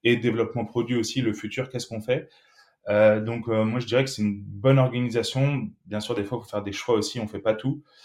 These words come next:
Euh, et voilà, et par exemple, il y a des projets, euh, ça fait deux ans que c'est en développement. Euh, on a la formule, on a tout, mais en fait, on peut pas les sortir puisque, ben, c'est pas le bon moment. Euh, on a des, des jalons beaucoup plus importants à passer. Donc, euh, faut faire des choix. Après, euh,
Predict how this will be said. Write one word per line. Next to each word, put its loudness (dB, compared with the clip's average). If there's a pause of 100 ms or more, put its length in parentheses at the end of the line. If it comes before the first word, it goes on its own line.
(320)
Euh, 0
et -2
voilà, 0
et -2
par -4
exemple, 0
il -14
y 0
a -2
des -2
projets, 4
euh, 2
ça -6
fait -10
deux 0
ans 2
que -8
c'est -8
en 0
développement. -2 (640)
Euh, -12 (840)
on -2
a 2
la 4
formule, 4
on 2
a 2
tout, -6
mais 2
en 0
fait, -6
on -10
peut -12
pas 2
les 0
sortir -2
puisque, -10
ben, 0
c'est -10
pas 0
le -2
bon -4
moment. 4
Euh, 0 (200)
on -12
a -6
des, -8 (300)
des -2
jalons 2
beaucoup -2
plus -4
importants -4
à -2
passer. -4 (460)
Donc, -6
euh, 2
faut -6
faire 4
des 2
choix. 4
Après, 2
euh, 2